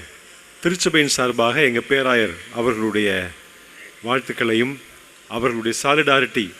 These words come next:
அவர்கள் உங்களோடு நிற்கிறார் என்கிற வார்த்தையும் நான் இந்த நிகழ்விலே நான் பதிவு செய்கிறேன். நான் இந்த வகுப்பு சட்டம்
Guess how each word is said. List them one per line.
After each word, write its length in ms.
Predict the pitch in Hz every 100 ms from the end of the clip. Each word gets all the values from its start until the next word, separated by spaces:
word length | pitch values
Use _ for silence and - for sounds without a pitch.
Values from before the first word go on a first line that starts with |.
| -
அவர்கள் 260 | 110 117 117
உங்களோடு 360 | 123 143 156
நிற்கிறார் 480 | 131 131 143 131 113 92 -
என்கிற 320 | 123 117 113
வார்த்தையும் 580 | 110 113 120 - 120 143
நான் 200 | 110 110
இந்த 200 | 107 104
நிகழ்விலே 440 | 104 113 117 113 113
நான் 180 | 104 95
பதிவு 220 | 107 101
செய்கிறேன். 360 | 95 98 90 85 - - - - - - - - - - - - - - - -
நான் 140 | 147
இந்த 140 | 151 151
வகுப்பு 300 | 156 180 196
சட்டம் 520 | 180 165 156 110 92